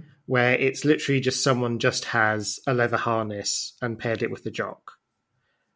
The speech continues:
And I,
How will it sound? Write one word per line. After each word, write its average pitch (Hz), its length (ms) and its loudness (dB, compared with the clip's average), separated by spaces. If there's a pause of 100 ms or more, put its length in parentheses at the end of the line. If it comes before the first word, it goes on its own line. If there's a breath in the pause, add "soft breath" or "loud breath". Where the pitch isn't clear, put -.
(200)
And 120 580 4 (1600 soft breath)
I, 147 120 -6